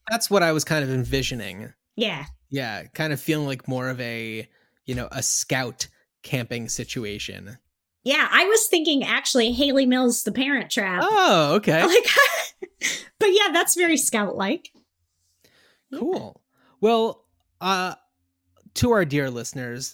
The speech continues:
Speaker 1: thank you for hanging in there with us. Please email us, great idea pod at gmail dot com, with your great ideas, or if you have any thoughts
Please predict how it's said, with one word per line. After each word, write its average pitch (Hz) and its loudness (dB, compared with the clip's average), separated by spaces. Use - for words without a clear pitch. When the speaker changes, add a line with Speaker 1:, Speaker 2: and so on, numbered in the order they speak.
Speaker 1:
thank 165 -4
you 170 -6
for 143 -8
hanging 127 -6
in 123 -8
there 123 -8
with 123 -8
us. 123 -8
Please 185 -4
email 135 -4
us, 127 -6
great 135 -6
idea 123 -6
pod 127 -8
at 117 -10
gmail 131 -8
dot 131 -8
com, 139 -6
with 151 0
your 220 2
great 143 -4
ideas, 127 -8
or 120 -12
if 123 -16
you 123 -10
have 123 -8
any 127 -10
thoughts 117 -10